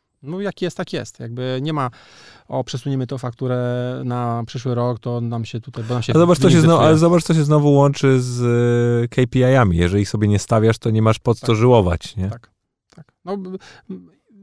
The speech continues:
Speaker 1: żyłujesz, jeśli masz kogoś nad sobą. No bo ten ktoś oczekuje wyników. On, on zainwestował, on oczekuje wyników.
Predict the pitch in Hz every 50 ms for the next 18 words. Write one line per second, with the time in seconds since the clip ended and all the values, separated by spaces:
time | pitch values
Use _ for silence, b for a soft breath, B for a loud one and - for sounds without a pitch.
0 | - 196 _ 185 190 156 123 170 190 202 220 240 247 226 - 233 220 - - 220
1 | 202 202 208 - - 202 196 190 165 190 170 - 185 127 104 104 107 - _ _
2 | _ _ _ _ _ _ _ _ _ _ _ _ _ _ _ _ _ _ _ _
3 | _ 123 127 131 147 151 156 160 151 - 170 170 - - 170 156 165 160 - 175
4 | - 170 156 147 151 156 139 - 120 131 170 185 - - - - 175 190 165 175
5 | 170 156 160 143 - 156 139 147 170 170 165 170 170 - 165 156 170 175 175 156
6 | 165 175 160 139 104 104